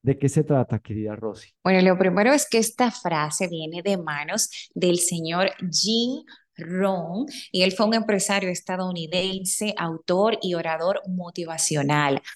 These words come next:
Speaker 2: Su obra ha influido en el lanzamiento o en la promoción de las carreras de muchos en la industria del desarrollo personal, incluyendo a Anthony Robbins, Brian Tracy, entre otros. De la mano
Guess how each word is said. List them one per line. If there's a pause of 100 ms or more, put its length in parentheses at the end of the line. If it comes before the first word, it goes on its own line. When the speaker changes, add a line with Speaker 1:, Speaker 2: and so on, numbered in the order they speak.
(140)
Speaker 2:
Su
obra
ha
influido
en
el
lanzamiento
o
en
la
promoción
de
las
carreras
de
muchos (460)
en
la
industria
del
desarrollo
personal, (280)
incluyendo
a
Anthony
Robbins,
Brian
Tracy, (340)
entre
otros. (220)
De
la
mano